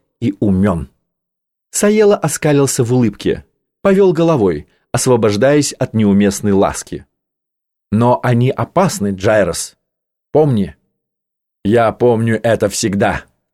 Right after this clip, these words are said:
Джайрос снова куснул Саелу. На этот раз тот ответил низким одобрительным урчанием. "Мы будем свободны в выборе партнёров", продолжил Джайрос. Из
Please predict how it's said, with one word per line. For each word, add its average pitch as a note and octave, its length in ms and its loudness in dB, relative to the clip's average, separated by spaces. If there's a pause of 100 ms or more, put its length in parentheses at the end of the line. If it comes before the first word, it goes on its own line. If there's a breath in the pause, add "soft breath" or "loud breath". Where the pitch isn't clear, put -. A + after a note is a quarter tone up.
(360)
Джайрос F3+ 480 0
снова F3+ 460 0
куснул A#2 400 -2
Саелу. F2+ 640 0 (960)
На A#2 240 -2
этот D#3+ 300 0
раз D2+ 360 -4 (240)
тот F#3+ 180 0
ответил D3+ 520 0
низким D3 500 0
одобрительным G#2 760 0
урчанием. F2 640 -4 (440)
"Мы A#2+ 280 2
будем A#2+ 320 0
свободны A2+ 600 0
в F2 60 -4
выборе F#2+ 300 2
партнёров", G2 720 -2 (460)
продолжил G#2+ 560 2
Джайрос. F2+ 580 -4 (460)
Из A2+ 240 0